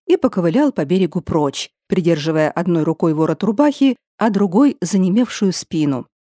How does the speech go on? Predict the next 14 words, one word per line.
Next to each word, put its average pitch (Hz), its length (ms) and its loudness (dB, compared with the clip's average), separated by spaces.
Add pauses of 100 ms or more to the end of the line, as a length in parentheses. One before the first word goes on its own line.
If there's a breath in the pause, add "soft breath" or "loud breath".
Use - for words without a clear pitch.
(360)
"С - 100 -10
одной 190 300 2
стороны, 156 540 0 (200)
красть 226 420 0
нехорошо, 220 720 0 (260)
опасно. 160 580 -2 (540)
С 180 100 -2
другой — 185 560 2 (160)
морской 170 420 -2
окунь — 196 380 2
добыча 160 460 -4
редкая 170 460 -2
и 262 140 -2
вкусная, 160 720 -4